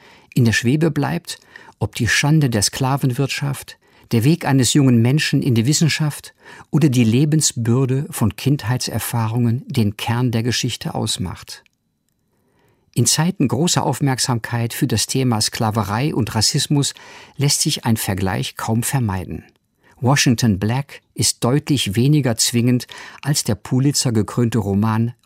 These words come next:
Underground Railroad von Colson Whitehead. Auch der hat seiner historisch-realistischen Story manches fiktionale Element beigegeben. Edugyans fantastischem Wolkenkutter entsprach bei Whitehead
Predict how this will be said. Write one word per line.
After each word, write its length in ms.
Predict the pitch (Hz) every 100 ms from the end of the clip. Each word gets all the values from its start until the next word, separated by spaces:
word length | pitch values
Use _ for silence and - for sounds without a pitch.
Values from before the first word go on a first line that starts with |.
| -
Underground 600 | 123 120 110 113 110 104
Railroad 560 | 104 110 107 107 113 -
von 220 | - 110
Colson 480 | - 101 101 139 117
Whitehead. 580 | 117 110 95 85 - - _ _ _ _ - - -
Auch 160 | - -
der 420 | 107 127 156 131
hat 140 | 135 -
seiner 240 | 127 110
historisch-realistischen 1500 | 98 107 - - 139 139 143 - 127 110 104 117 - 127 -
Story 640 | 98 - - 127 120 127 -
manches 480 | - 101 135 - 123
fiktionale 640 | - 120 - 127 120 120 117
Element 400 | 113 123 139 -
beigegeben. 720 | 95 98 95 101 95 82 - _ _ - - - -
Edugyans 720 | 110 123 143 147 131 127 -
fantastischem 1000 | - 117 98 143 139 - 123 - 107 95
Wolkenkutter 840 | 107 139 123 117 - 123 131 143 -
entsprach 480 | 107 - - 135 113
bei 320 | 104 98 101
Whitehead 540 | 117 135 - 131 131